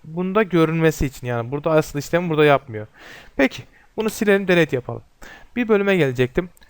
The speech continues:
Size ne dedim arkadaşlar? Tabloda, tabloya tıkladığınızda şu bölümü öğreteceğim. Şu bölüme gelelim.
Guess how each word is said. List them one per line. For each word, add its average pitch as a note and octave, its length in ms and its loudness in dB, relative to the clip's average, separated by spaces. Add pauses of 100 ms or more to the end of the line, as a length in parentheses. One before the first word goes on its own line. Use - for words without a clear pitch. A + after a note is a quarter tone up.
(140)
Size G3+ 200 0
ne G3+ 120 4
dedim C3+ 200 0
arkadaşlar? C3+ 560 2 (480)
Tabloda, D#3+ 600 2 (200)
tabloya D3+ 320 0
tıkladığınızda C#3+ 480 0
şu F#3 200 -6
bölümü D3 200 0
öğreteceğim. B2 540 -2
Şu - 160 -12
bölüme G#3+ 280 2
gelelim. A#2+ 340 0